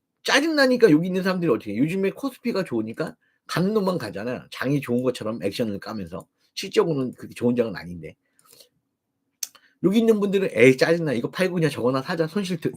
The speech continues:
여-, 마이너스 많이 봤다가 손실 덜 봤으니까 이거 팔고 나는 뭐 삼성 살 거야, 에스케이 하이닉스 살 거야, 두산 에너비티 살 거야." 그냥 글로 간다고.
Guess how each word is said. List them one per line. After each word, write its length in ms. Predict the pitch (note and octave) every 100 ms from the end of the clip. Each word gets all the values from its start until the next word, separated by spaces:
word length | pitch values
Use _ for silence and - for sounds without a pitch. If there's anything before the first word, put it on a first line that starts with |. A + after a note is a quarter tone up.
| B2+
여-, 220 | D3 E3 - - -
마이너스 460 | - D3+ F3+ F3
많이 180 | E3 A#2+
봤다가 340 | C#3+ C#3 - D#3
손실 260 | G#3 F#3+
덜 160 | - C3+
봤으니까 360 | D3+ D3+ C#3+
이거 180 | A#2+ C#3+
팔고 320 | D3 D3+ E3
나는 300 | C#3 B2+ C#3 A#2+ _ _ _ _ _
뭐 300 | A2+ A2 G2 _
삼성 380 | - A#3+ A3+ F#3+
살 220 | F#3 F3+
거야, 180 | F3+ C#3
에스케이 300 | B2+ - D3+
하이닉스 340 | - G3+ F#3+
살 140 | - D#3+
거야, 120 | D#3+
두산 280 | - D3 A#2+
에너비티 320 | D3+ E3 C#3+
살 160 | D3 E3
거야." 140 | D3+
그냥 140 | A#2+ -
글로 160 | E3
간다고. 480 | - F2+ F#2+ F2 -